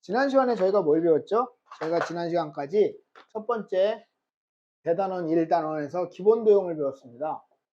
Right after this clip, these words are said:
기본 도형. 자, 두 번째 단원에서, 제 대단원 두 번째 단원에서 뭘 배웠죠? 평면 도형에서 배웠습니다. 평면 도형. 자, 이번 주 세 단원이죠.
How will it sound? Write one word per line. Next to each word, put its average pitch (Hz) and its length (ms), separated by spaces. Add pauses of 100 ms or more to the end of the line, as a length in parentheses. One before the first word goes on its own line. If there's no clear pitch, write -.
(460)
기본 160 460
도형. 131 580 (520)
자, 139 200
두 170 80
번째 214 260
단원에서, 175 760 (140)
제 135 140
대단원 165 400
두 139 80
번째 156 220
단원에서 151 280
뭘 143 220
배웠죠? 147 440 (420)
평면 302 400
도형에서 208 400
배웠습니다. 139 680
평면 175 300
도형. 156 340 (400)
자, 175 80
이번 214 200
주 214 100
세 254 160
단원이죠. 202 560